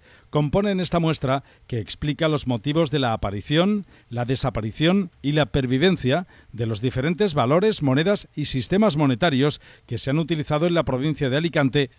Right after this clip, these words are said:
a lo largo de la historia. La Fundación de la Comunidad Valenciana del marc ha organizado esta exposición que presta especial atención al contenido científico, así como también a aspectos estéticos y didácticos de este objeto,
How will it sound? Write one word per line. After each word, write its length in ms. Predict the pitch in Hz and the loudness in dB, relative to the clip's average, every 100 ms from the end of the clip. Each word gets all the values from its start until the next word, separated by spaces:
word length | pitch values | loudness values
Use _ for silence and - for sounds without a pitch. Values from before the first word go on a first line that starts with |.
| - | -10
a 100 | 107 | -4
lo 120 | 107 | -2
largo 300 | 104 135 127 | -2 -2 0
de 100 | 117 | 0
la 100 | 104 | -2
historia. 500 | 104 - 151 139 117 - _ _ _ _ _ | -4 2 4 4 0 -4 _ _ _ _ _
La 120 | 143 | -6
Fundación 460 | 160 185 165 190 180 | -2 0 0 0 0
de 100 | 165 | 2
la 120 | 151 | 0
Comunidad 420 | 139 143 127 143 | 0 0 2 0
Valenciana 560 | 139 131 127 123 156 139 | 0 0 -2 0 0 0
del 140 | 123 | 0
marc 360 | 127 165 151 - - | 2 2 -2 -12 -4
ha 100 | 127 | 0
organizado 540 | 139 131 131 151 147 | 0 0 0 0 0
esta 240 | 139 143 | 0 0
exposición 720 | 135 - 139 117 110 151 175 | -2 -2 -4 -4 -2 0 0
que 160 | - 139 | 0 -2
presta 420 | - 160 196 226 | 0 -2 0 0
especial 460 | 202 - 139 175 202 | -2 0 -2 0 -2
atención 580 | 156 151 127 160 196 185 - - | 0 0 2 2 0 -4 -16 -18
al 220 | 113 120 | -6 -6
contenido 540 | 113 135 135 151 180 190 | 0 0 0 0 2 0
científico, 840 | 151 143 123 - 143 110 131 175 - - - | 2 0 0 -2 -4 -2 -2 -2 -6 -20 -14
así 280 | 95 127 | -8 -6
como 180 | 120 160 | 0 0
también 380 | 151 139 139 170 | 2 2 2 2
a 100 | 135 | 0
aspectos 500 | 113 147 123 156 - | -2 -4 -2 -2 -2
estéticos 720 | 123 151 143 160 131 165 - | -4 -2 -2 -4 0 -2 0
y 60 | 131 | -2
didácticos 840 | 123 147 147 165 143 180 165 127 | 0 0 -2 -4 0 0 0 -4
de 180 | 104 117 | -6 -6
este 180 | 135 143 | -4 -4
objeto, 480 | - 175 165 147 | -4 -6 0 0